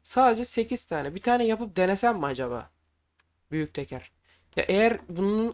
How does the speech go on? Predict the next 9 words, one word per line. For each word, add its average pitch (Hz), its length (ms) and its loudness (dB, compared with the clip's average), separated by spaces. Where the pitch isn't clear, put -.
kalınlığın 214 540 4
iki 202 160 -8
katı 220 240 0
falansa 220 400 4
tek 240 240 2
teker 254 240 2
sığacak 226 480 4
çünkü 151 260 -6
buraya. 131 220 -6